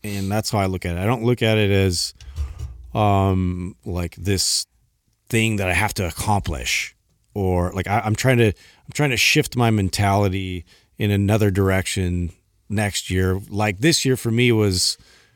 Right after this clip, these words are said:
really just honing in on, uh, you know, like, limiting my focus to, uh, one direction and, and not bombarding myself with, um,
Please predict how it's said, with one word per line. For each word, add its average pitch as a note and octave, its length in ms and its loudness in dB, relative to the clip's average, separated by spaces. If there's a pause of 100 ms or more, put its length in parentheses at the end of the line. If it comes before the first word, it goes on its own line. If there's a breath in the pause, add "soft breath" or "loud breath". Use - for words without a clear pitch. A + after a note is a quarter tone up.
(160 soft breath)
really D3 200 2
just A#2 180 -2
honing B2 460 2
in G2+ 400 2 (540)
on, F#2+ 680 0 (320)
uh, F2 500 -4
you G2 180 -4
know, F2 400 -6
like, F#2 120 -8
limiting C3 560 2
my G#2 160 2
focus G#2 500 -2
to, F#2 460 -2 (580 loud breath)
uh, F#2+ 240 -2
one G#2+ 260 2
direction F#2+ 480 0
and, F#2+ 180 -2
and F#2 380 -4
not G2 220 -2 (240)
bombarding G#2+ 600 2
myself F#2 540 -4
with, F2+ 360 -6 (600 soft breath)
um, F2 640 -2